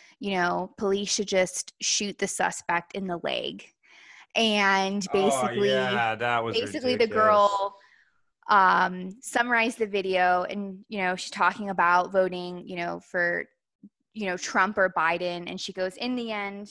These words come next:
Speaker 1: you know, Trump says to shoot him in the heart, Biden says to shoot him in the leg." And she's like, "Well, I'm voting legs twenty twenty."
Speaker 2: <laughs> I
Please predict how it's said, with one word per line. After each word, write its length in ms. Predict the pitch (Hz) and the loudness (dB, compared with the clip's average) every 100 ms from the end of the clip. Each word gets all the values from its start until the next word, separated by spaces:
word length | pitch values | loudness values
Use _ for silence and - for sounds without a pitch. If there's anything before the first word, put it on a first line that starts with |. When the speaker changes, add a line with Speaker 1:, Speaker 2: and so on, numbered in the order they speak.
| - | -14
Speaker 1:
you 140 | 208 | -8
know, 240 | 180 175 - - - _ | -4 -6 -8 -18 -20 _
Trump 360 | - - 208 220 | -10 2 2 2
says 300 | - 196 - | 0 0 0
to 60 | 196 | -4
shoot 240 | - 202 | -4 -2
him 100 | 196 | -4
in 80 | 185 | -4
the 60 | |
heart, 420 | 175 185 185 180 165 175 | -4 2 2 2 -2 -4
Biden 320 | 180 180 185 | -2 -2 -2
says 160 | 185 175 | -6 -8
to 80 | 175 | -4
shoot 220 | - 180 | -6 -4
him 100 | 180 | -6
in 80 | 175 | -6
the 100 | 165 | -4
leg." 460 | 170 170 170 165 - - _ | -4 -2 -4 -8 -14 -20 _
And 160 | 190 180 | -12 -8
she's 640 | - 185 175 175 175 180 185 | -8 -8 -10 -12 -14 -16 -12
like, 340 | 180 175 175 - | -10 -10 -12 -12
"Well, 420 | 185 180 175 - | -10 -8 -8 -10
I'm 240 | - 190 214 | -6 -4 -2
voting 360 | 202 196 190 | -2 -2 -4
legs 320 | 185 180 180 - | -2 -2 -4 -10
twenty 280 | 185 170 | -8 -8
twenty." 540 | 170 165 156 151 170 - _ _ | -8 -8 -6 -8 -12 -18 _ _
Speaker 2:
<laughs> 300 | _ - - | _ -20 -4
I 420 | 151 139 - 143 | 0 0 0 -4